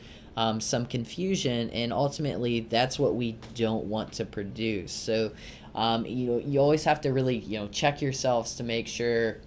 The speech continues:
um, that the patient is take, getting the takeaway points that's ne-, that's necessary. So, you know, those teach backs, um, are incredibly important aspects where,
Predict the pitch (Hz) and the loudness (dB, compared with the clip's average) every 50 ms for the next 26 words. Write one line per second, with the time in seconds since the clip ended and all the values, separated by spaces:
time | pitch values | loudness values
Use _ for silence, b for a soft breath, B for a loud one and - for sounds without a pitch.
0 | - - 110 110 113 113 110 110 - 117 110 - 120 113 - 127 120 123 - - | -12 -6 -2 -2 -2 -2 -2 0 0 0 0 0 -2 -2 0 0 0 0 0 -2
1 | 117 - - - 123 127 127 127 120 - - - - 139 135 104 101 120 127 123 | -4 -4 -2 0 2 2 2 2 0 -4 -6 -4 0 0 0 0 0 -2 -2 0
2 | 127 120 117 113 107 - 127 120 120 - 120 117 113 110 113 - 113 110 107 - | 0 0 -2 -2 -2 -2 -2 -2 -2 0 0 0 0 0 -2 -4 -4 -4 -4 -6
3 | - - - 101 - - 107 101 101 101 - - 123 113 117 110 107 - - 117 | -6 -6 -6 -6 -4 -4 -4 -4 -4 -4 -4 -4 -6 -4 -4 -4 -4 -4 -6 -4
4 | 110 113 110 - 113 - - 104 101 101 101 104 104 - - 113 110 110 107 B | -4 -4 -4 -6 -8 -6 -2 -2 -2 0 -2 -2 -4 -4 -4 -2 -2 -2 -4 B
5 | B B B B B B B B B 139 127 123 127 147 147 143 - - - 214 | B B B B B B B B B 2 4 6 6 6 4 4 2 -4 -4 -4
6 | 220 220 - - - 135 131 127 127 127 - - - - - 120 117 113 110 - | -4 -4 -4 0 2 4 6 4 4 2 0 -2 -2 0 0 0 0 0 2 4
7 | 110 131 135 127 127 101 123 120 117 - - 147 147 151 143 135 131 123 120 120 | 6 6 6 6 6 4 2 0 -2 0 2 4 4 4 4 4 2 2 2 -2
8 | 120 - - 139 139 - - 123 120 117 - - - 127 135 147 139 - - - | -2 -2 -2 0 0 0 0 -2 -2 -2 -4 -2 0 0 0 0 -2 -4 -2 2
9 | 120 117 113 113 117 - - 123 98 110 117 117 113 113 113 113 110 | 2 4 4 2 0 -2 -6 -4 -2 0 0 2 2 2 2 0 -2